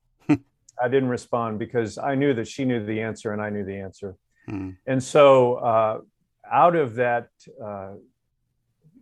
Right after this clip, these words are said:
Speaker 2: discontent and eventually desperation, um, I was, I was in traffic one day. Now I know it's all relative. You have
Speaker 1: Yeah.
Speaker 2: traffic there in K C
Speaker 1: <laughs>
Speaker 2: compared to what we did in <laughs> Caseville, but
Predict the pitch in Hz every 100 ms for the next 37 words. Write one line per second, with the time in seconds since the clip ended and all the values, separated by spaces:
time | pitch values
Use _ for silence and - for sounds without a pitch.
0 | 110 101 147 143 - 127 120 - 147 123
1 | 123 135 - 110 110 110 107 117 113 98
2 | 127 135 - 113 107 98 104 131 - 110
3 | 107 127 131 - 101 101 _ _ _ _
4 | _ - 117 110 107 117 - - 123 143
5 | 123 107 - - _ _ 120 127 117 123
6 | - 147 156 156 127 - 110 107 107 107
7 | 107 107 107 107 104 101 113 110 104 110
8 | 107 101 - 95 90 _ 107 101 107 113
9 | 90 120 104 104 90 104 101 95 110 95
10 | - 107 101 131 95 110 101 92 107 98
11 | 98 110 104 104 107 104 113 156 - 160
12 | 120 117 113